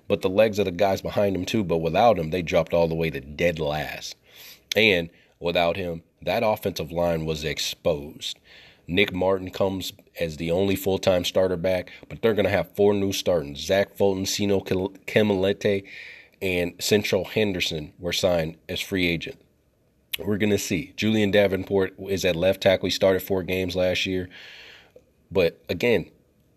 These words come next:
what is this line gonna look like with four new starters? There's definitely question marks there. Talent or health related, uh, for every projection starter and backup, there's gonna be questions. So,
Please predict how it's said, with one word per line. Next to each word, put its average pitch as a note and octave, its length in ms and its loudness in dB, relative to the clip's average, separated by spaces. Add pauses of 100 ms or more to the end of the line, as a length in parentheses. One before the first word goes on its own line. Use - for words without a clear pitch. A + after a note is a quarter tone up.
what A2 260 0
is F3 140 0
this C3+ 180 0
line A#2+ 200 2
gonna G2+ 120 2
look G#2 240 0
like F2 180 0
with E2+ 120 -8
four G2+ 240 2
new F#2 180 -4
starters? - 520 -2 (280)
There's G#2 300 0
definitely G#2+ 420 0
question G2 400 0
marks E2+ 300 -2
there. E2 320 -4 (640)
Talent A#2 460 4 (100)
or E2 160 -4
health A#2 360 0
related, G#2+ 520 0 (400)
uh, - 60 -14 (160)
for F2 240 -4 (120)
every A#2 360 2
projection F#2+ 800 0
starter F#2 440 -2
and E2 260 -8
backup, E2 480 -2
there's E2+ 280 -2
gonna F2 180 -4
be D#2 180 -6
questions. - 640 -2
So, D#2+ 260 -2